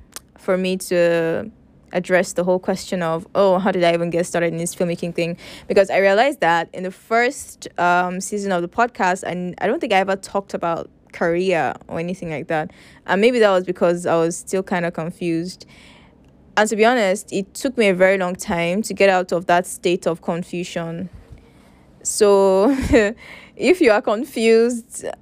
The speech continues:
I can relate, and it can take a while for you to figure it out. Like,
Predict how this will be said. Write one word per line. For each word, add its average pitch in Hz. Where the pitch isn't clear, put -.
I 175
can 180
relate, 180
and 170
it 85
can 175
take 202
a 170
while 165
for 170
you 170
to 180
figure 170
it 170
out. 160
Like, -